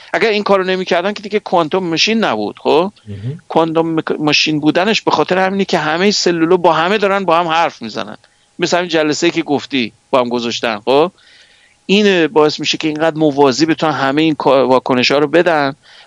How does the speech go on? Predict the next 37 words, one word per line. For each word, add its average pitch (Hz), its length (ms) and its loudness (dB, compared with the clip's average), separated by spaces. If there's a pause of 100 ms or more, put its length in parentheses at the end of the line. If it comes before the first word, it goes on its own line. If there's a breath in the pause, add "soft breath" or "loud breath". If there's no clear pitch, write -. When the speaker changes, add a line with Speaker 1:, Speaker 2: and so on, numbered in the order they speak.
Speaker 1:
و 135 100 0
نتیجهش 135 720 -2
می‌شه 156 260 -2
جواب 147 640 2
کلی 139 540 -2
اون 135 160 0
مسئله‌ای 120 480 0
که 135 120 -6
می‌خواستی 113 360 -4
حل 107 160 0
کنی. 95 360 -10 (1300)
Speaker 2:
بله. 107 220 -2
Speaker 1:
اه، 151 320 2
این، 202 300 -6
اه، 147 440 0 (200)
مثالایی 160 420 0
که 190 100 -4
گفتم 170 320 -2
البته 165 200 0
یکم 170 220 -2
فنی‌تر 147 560 -2
می‌شه. 175 320 -2 (120)
دو، 202 240 2 (460)
دو 170 120 2
تا 202 260 2
گروه 170 520 4
سوال، 156 600 0 (100)
اه، 127 180 2
کلاً 127 320 0
مسئله 135 540 -2
داریم 131 380 0 (580 soft breath)
به 127 80 -2
نام 151 200 0
مسائل 139 600 0
پولینومیالی 127 880 2
و 175 140 0
مسائل 139 400 0